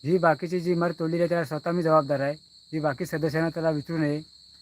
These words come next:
अशा पद्धतीने स्वतः तोडली म्हणून जर सरपंच महोदय बोलत असतील, तर ही गावाची प्रॉपर्टी एक व्यक्तीला तोडण्याचा अधिकार आहे का? म्हणजेच आमची दिशाभूल गावाची अधिक शासनाची होते.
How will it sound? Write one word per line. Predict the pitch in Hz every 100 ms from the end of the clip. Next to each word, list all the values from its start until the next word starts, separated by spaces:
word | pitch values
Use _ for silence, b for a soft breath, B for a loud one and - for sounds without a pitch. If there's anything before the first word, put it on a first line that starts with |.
| -
अशा | 143 190
पद्धतीने | - 170 175 180 185
स्वतः | - 160 185 185
तोडली | 170 165
म्हणून | 175 165 175
जर | 170 180 170 b b -
सरपंच | 151 139 170 170
महोदय | 170 156 151 175
बोलत | 151 156
असतील, | 147 - 156 117 - - - - - - - - - -
तर | 202
ही | 202 160
गावाची | 214 196 202
प्रॉपर्टी | 226 190 175 202 202 190
एक | 202 202
व्यक्तीला | 196 175 208
तोडण्याचा | 196 180 185 185
अधिकार | 175 180 180
आहे | 165 147
का? | 131 127 123 - -
म्हणजेच | 147 202 208
आमची | 185 196
दिशाभूल | 180 190 190 202
गावाची | 170 175 180 190
अधिक | 185 185
शासनाची | 156 175 180
होते. | 170 151 170 127 -